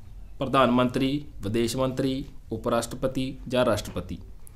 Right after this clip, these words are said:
ਤਾਂ ਹੁਣੇ ਹੁਣੇ ਆਪਾਂ ਇਹ ਲਾਈਨ ਦੇ ਵਿੱਚ ਕੁਐਸਚਨ ਕਰਕੇ ਆਏ ਹਾਂ,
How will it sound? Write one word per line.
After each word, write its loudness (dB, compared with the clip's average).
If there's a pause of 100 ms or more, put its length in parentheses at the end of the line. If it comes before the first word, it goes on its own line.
(380)
ਤਾਂ 0
ਹੁਣੇ 2
ਹੁਣੇ 4 (640)
ਆਪਾਂ 0
ਇਹ 0 (840)
ਲਾਈਨ 0
ਦੇ 2
ਵਿੱਚ 0
ਕੁਐਸਚਨ -2
ਕਰਕੇ -2
ਆਏ 0
ਹਾਂ, -4